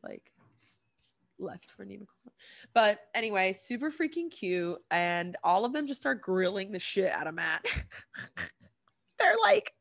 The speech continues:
they're like, "Are you gonna marry her? Are you, did you guys kiss? Are you gonna give her a rose? Are you gonna have babies?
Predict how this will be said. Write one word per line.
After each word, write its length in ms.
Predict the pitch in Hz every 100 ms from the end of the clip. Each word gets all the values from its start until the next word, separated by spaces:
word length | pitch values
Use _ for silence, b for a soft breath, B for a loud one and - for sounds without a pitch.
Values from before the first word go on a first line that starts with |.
| - B B B B B -
they're 120 | 262
like, 180 | 240 - _ -
"Are 120 | 233
you 100 | 233
gonna 160 | 311
marry 260 | 302 220 214
her? 300 | 269 269 339 _ -
Are 160 | 233 226
you, 520 | 226 226 233 254 226 _ -
did 120 | 226
you 60 |
guys 180 | 277 392 -
kiss? 360 | 202 247 - -
Are 60 | 233
you 80 | 226
gonna 120 | 247
give 120 | 262
her 140 | 349
a 20 | 311
rose? 340 | 196 370 - B B -
Are 320 | 240 233 233
you 320 | 240 233 262
gonna 140 | 285
have 180 | 339 311
babies? 380 | 208 196 262